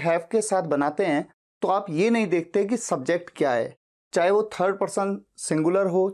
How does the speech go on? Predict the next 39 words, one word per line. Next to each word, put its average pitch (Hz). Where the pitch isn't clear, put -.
चाहे 170
कोई 190
प्लूरल 180
सब्जेक्ट 170
हो, 180
कुछ 247
भी 220
हो, 127
आप 165
should 185
have 160
का 160
यूज़ 147
कर 147
लेते 143
हैं। 214
जैसे 170
मान 156
लीजिए 156
आपको 151
कहना 151
है 156
कि, 175
अ, 143
उसके 196
पास 226
पेन 185
होना 156
चाहिए, 185
तो 196
आप 160
कह 160
देते 151
हैं 240
he 185
should 190
have 143
a 139
pen, 135